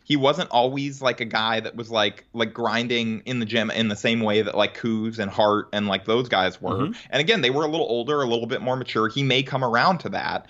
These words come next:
Speaker 2: Yeah.
Speaker 1: but, like, there were things he could have done differently. I don't
Speaker 2: Yeah.
Speaker 1: think that he deserved to be handled the way that
Speaker 2: No.
Speaker 1: he was handled, but, like, you know, there were things he could have done differently.
Speaker 2: Yeah, that's, that's kind of why I think as a result of all this, this entire thing that he's going through right now,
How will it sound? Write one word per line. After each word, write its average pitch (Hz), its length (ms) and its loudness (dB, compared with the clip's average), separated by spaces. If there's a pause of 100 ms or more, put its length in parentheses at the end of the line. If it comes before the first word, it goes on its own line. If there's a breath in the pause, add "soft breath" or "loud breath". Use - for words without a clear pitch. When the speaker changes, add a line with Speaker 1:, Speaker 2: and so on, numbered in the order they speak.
(140 loud breath)
Speaker 2:
Yeah. 113 100 -2
Speaker 1:
but, 117 120 2
like, 120 280 2
there 180 160 2
were 226 180 2
things 170 240 -6
he 147 120 -14
could 165 160 -4
have 123 100 -4
done 113 200 0
differently. 98 600 -4
I 143 100 2
don't 160 240 2
Speaker 2:
Yeah. - 60 -6
Speaker 1:
think 156 140 -6
that 135 80 -2
he 123 160 -10
deserved 117 600 0
to - 60 -4
be 104 400 0 (200 loud breath)
handled 120 400 2
the 110 80 0
way 110 120 2
that 101 120 -2
Speaker 2:
No. 117 120 6
Speaker 1:
he 101 40 2
was 85 120 -6
handled, 98 540 -4 (280 loud breath)
but, 110 380 4
like, 113 380 2
you 131 140 -2
know, 110 140 -2
there 143 160 2
were 165 180 0
things 165 260 -8
he 107 100 -10
could 104 160 -4
have 95 80 -6
done 87 160 -6
differently. - 500 -8
Speaker 2:
Yeah, 110 280 -6
that's, 214 360 0
that's 196 300 -2
kind 165 200 0
of 127 100 -4
why 127 480 2 (540 soft breath)
I 131 100 -2
think 165 220 0
as 139 140 2
a 139 60 -2
result 135 420 0
of 131 100 -2
all 123 220 2
this, 120 240 0
this 127 260 -2
entire 131 380 2
thing 123 220 -4
that 117 120 -4
he's 113 200 -6
going 113 200 -2
through 107 220 -6
right 95 160 -6
now, 95 380 -8